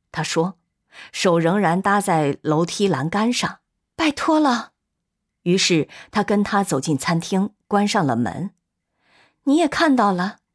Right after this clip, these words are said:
他开口说道，“哈利亚特什么都不知道。”“我也什么都不知道。那家伙出门了。”“那跟这事儿有什么关系？”他朝他露出一个苦笑，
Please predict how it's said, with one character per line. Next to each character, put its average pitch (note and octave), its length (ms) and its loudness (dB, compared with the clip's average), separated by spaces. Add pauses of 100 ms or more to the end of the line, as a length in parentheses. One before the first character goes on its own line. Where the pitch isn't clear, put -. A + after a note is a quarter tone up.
(220)
他 E3 100 0
开 F#3+ 220 -2
口 - 160 -6
说 F3+ 260 0
道 F3 220 -8 (420)
，“哈 - 160 0
利 E4+ 140 4
亚 A3+ 140 2
特 - 160 -2
什 A#3+ 180 0
么 D4 80 4
都 E4 100 2
不 A#3 140 -2
知 A3 160 0
道。 F#3+ 300 -2 (680)
”“我 C#3 200 0
也 G3 120 6
什 - 180 -4
么 C3 100 -2
都 C3 100 -4
不 C3 100 -10
知 - 140 -12
道。 - 220 -12 (540)
那 D3+ 120 -2
家 C#3 180 0
伙 - 140 -8
出 F3 180 0
门 D3+ 160 0
了。 - 280 -2 (880)
”“那 F#4 120 0
跟 F#4 160 0
这 G4 160 2
事 C4+ 140 2
儿 A3 80 2
有 G#3+ 100 2
什 A#3+ 160 0
么 C#4 80 4
关 B3+ 220 2
系？” G3 320 -4 (1200)
他 - 140 -4
朝 A3+ 240 -2
他 C4 140 -2
露 C4+ 180 2
出 B3 160 -2
一 G#3+ 140 -2
个 A3+ 120 0
苦 - 280 -10
笑， - 360 -2